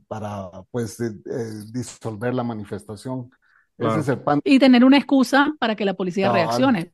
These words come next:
Speaker 3: porque
Speaker 1: Sí, y,
Speaker 3: están
Speaker 1: y,
Speaker 3: vandalizando, entonces van a
Speaker 1: y
Speaker 3: reaccionar.
Speaker 1: entonces generan miedo para que nadie más se una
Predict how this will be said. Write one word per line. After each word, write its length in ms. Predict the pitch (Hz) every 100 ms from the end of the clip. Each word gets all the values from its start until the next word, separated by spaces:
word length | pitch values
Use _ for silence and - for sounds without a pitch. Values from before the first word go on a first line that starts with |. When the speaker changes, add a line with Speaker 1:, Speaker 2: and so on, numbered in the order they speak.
| -
Speaker 3:
porque 300 | 180 175 160
Speaker 1:
Sí, 120 | -
y, 440 | 175 220 196 196 175
Speaker 3:
están 220 | 175 180
Speaker 1:
y, 40 |
Speaker 3:
vandalizando, 760 | 196 220 - 233 247 262 247 247
entonces 160 | 196
van 120 | 185 175
a 40 |
Speaker 1:
y 20 |
Speaker 3:
reaccionar. 360 | 175 156 147 135
Speaker 1:
entonces 380 | 127 156 143 160
generan 400 | 160 139 139 165
miedo 440 | 185 165 151 147
para 200 | 165 147
que 100 | 117
nadie 300 | 120 120 120
más 200 | 120 120
se 80 | 120
una 440 | 117 117 117 110